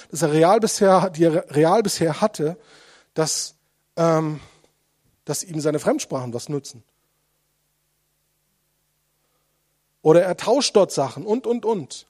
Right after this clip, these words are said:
Und ich versuche, das Positive zu sehen, weil ich, weil ich, weil ich nicht glaube, dass wenn wir gegen die Veränderung gehen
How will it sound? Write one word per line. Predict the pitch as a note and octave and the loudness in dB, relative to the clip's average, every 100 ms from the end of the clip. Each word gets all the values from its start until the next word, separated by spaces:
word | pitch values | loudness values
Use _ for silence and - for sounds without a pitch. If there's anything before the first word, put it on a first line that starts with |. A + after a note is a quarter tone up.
| - | -6
Und | F3 | -2
ich | F#3 | 0
versuche, | G3+ F3+ B3+ | 0 0 0
das | A#3+ | -2
Positive | - C#4+ C4+ - G#3+ G3 | 2 2 2 -2 -4 -4
zu | F#3 | -4
sehen, | D#3 C#3+ C3 B2+ - - - _ | -2 -2 -2 -6 -16 -20 -20 _
weil | D#3+ F3+ | -2 -2
ich, | F#3 - _ _ _ | -2 -10 _ _ _
weil | D3+ E3+ | -4 -2
ich, | F3 - _ _ | -2 -6 _ _
weil | - E3+ | 0 0
ich | F#3 - | 0 0
nicht | A3 A#3 | 0 0
glaube, | - G3+ G#3+ G3+ | 0 2 4 4
dass | F3+ - | 2 0
wenn | E3+ F#3 | 0 0
wir | F3+ G3 F3+ - - _ _ | 2 2 2 -2 -20 _ _
gegen | - A3+ B3+ | -2 2 2
die | G#3 | 0
Veränderung | G#3+ G3+ G3+ F3 E3 | -2 -2 -2 -2 -2
gehen | D3 C#3 B2+ C3 | -4 -6 -6 -12